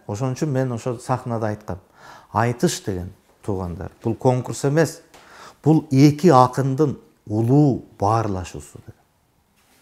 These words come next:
Бул сүйлөшүү кадимкидей эле. Кадимкидей ошол эки акындын улуу диалогу, улуу баарлашуусунан коом жыйынтык чыгарсын,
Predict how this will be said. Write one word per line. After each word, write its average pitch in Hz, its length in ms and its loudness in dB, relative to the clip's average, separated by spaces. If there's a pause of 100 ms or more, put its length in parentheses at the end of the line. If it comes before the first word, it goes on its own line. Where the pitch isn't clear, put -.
(140)
Бул 104 140 -8
сүйлөшүү 123 680 -2 (500)
кадимкидей 90 520 -12
эле. - 160 -20 (540)
Кадимкидей 131 500 0
ошол 120 260 0
эки 131 340 2
акындын 131 680 0 (300)
улуу 131 360 2
диалогу, 131 720 4 (380)
улуу 147 260 4
баарлашуусунан 135 1040 2
коом 151 460 6
жыйынтык 156 400 0
чыгарсын, 151 500 -4